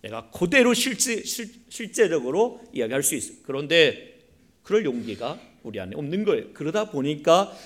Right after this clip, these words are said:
취하는 행동이 뭐냐면 부끄럽지만 자기 합리화를 하려고 하는 거예요. 최근에 용기 심리학이 우리 한국 사회에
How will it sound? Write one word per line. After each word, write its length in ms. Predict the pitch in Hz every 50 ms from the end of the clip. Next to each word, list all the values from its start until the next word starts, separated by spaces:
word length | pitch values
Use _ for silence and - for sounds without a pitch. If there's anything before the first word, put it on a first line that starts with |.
| - -
취하는 360 | - - 254 233 208 214 214
행동이 420 | 170 196 220 220 214 240 196 165 151
뭐냐면 840 | 127 120 123 127 117 110 113 131 175 233 269 277 - - - - - _ _
부끄럽지만 1000 | - 190 196 - - 202 170 147 - - 175 151 160 190 233 262 262 233 - - - - -
자기 360 | - - 123 117 107 104 113
합리화를 1160 | 110 - - - 226 254 262 269 247 233 196 175 143 135 160 240 262 254 - - - - _ _
하려고 680 | - - - 120 107 95 95 139 180 214 202 190 - -
하는 260 | - - - 95 98
거예요. 360 | 82 - - 95 95 92 90 - _ _ _ _ _ _ _ _ _ _ _ _ _ _ _ _ _ _ _ _ _ _
최근에 580 | - - - 180 156 170 180 180 165 135 - - - - - _ _ _ _ _ _ - -
용기 540 | 143 160 190 196 202 202 180 208 202 180 165
심리학이 1040 | - - 214 190 190 190 185 175 160 151 147 139 156 175 151 113 110 - - - -
우리 200 | 151 131 135 139
한국 480 | 120 - - 165 170 196 196 220 196
사회에 680 | - - - 180 175 170 160 160 180 190 180 180 -